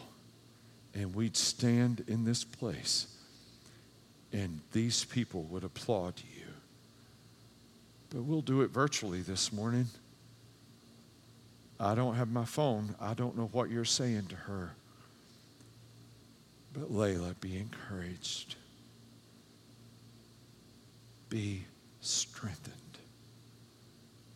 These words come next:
Your A L S is not wasted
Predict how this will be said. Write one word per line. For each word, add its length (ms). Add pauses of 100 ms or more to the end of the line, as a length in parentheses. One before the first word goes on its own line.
(1080)
Your 340
A 200
L 240
S 420
is 180
not 300
wasted 580